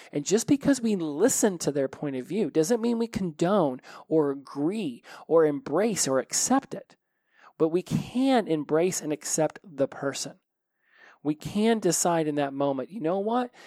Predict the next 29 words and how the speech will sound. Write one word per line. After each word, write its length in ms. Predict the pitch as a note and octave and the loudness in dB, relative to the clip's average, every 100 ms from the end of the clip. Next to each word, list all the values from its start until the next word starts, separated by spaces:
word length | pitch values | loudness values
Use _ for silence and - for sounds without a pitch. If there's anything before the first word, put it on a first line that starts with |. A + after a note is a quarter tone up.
| - | -10
This 160 | - G#3+ | -2 -2
person 400 | - G3+ G3 E3+ | 0 0 0 -2
has 180 | D#3 D3 | -2 0
a 80 | C#3+ | -2
lived 320 | D3 D#3+ D#3+ | 0 0 0
experience 640 | D3+ - D#3 D3 C#3+ C3+ | -6 -4 -2 -2 -4 -6
different 400 | - C3+ - A#2 | -2 -2 -4 -10
than 140 | B2 | -10
mine. 280 | A#2+ A2 - _ _ _ _ - | -10 -12 -14 _ _ _ _ -18
And 180 | - C#3+ | -10 -4
that 180 | E3+ G3+ | 0 2
is 180 | F3+ - - | 0 -2 -8
okay. 600 | D#3 - - C#3 - _ _ _ _ _ _ _ | -8 -6 -6 -6 -6 _ _ _ _ _ _ _
That 140 | - F#3+ | -2 2
is 160 | G#3 | 2
not, 300 | D#3+ F#3+ D#3+ _ | 2 -2 -4 _
that, 320 | E3 F#3 D3+ | 0 0 0
that 100 | F3 | -2
is, 140 | G#3 D#3+ - - | -2 -2 -6 -8
it's 160 | E3 | -8
beyond 560 | - C#3+ C3+ D#3 A3 E3+ | -6 -6 -4 -2 -2 -4
okay. 440 | - - - - _ _ _ _ - | -10 -10 -12 -12 _ _ _ _ -20
It's 140 | - - | -18 -10
actually 460 | F3 F#3+ - F#3+ F3 | -8 -6 -6 -4 -4
amazing. 540 | C#3+ C3+ B2+ A#2 - _ _ _ _ _ _ _ - | -4 -6 -8 -10 -14 _ _ _ _ _ _ _ -10
It's 160 | E3 - | -6 -2
amazing 720 | F3 E3+ F3+ G#3+ G3 F#3 E3 | -2 -2 -4 -4 -4 -6 -8
how 480 | D3 E3 D#3 C#3+ D3 | -12 -8 -6 -4 -6
diverse 760 | - C3 - C3+ B2+ C3 - | -6 -8 -8 -8 -8 -8 -8